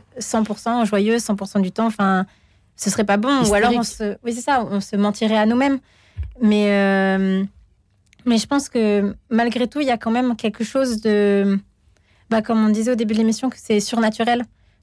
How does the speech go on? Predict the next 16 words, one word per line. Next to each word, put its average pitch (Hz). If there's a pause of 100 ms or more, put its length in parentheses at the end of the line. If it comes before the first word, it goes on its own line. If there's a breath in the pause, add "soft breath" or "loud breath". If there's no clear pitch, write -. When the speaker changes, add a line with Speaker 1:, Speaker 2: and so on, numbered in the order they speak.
Speaker 1:
qui, 208
euh, 190 (720)
que 214
cette 196
joie, 233 (440)
elle 208
est, 220
euh, 180 (680)
elle 214
nous 214
est 220
promise, 240 (160)
euh, 190
dans 190
le, 185 (140)
dans, 180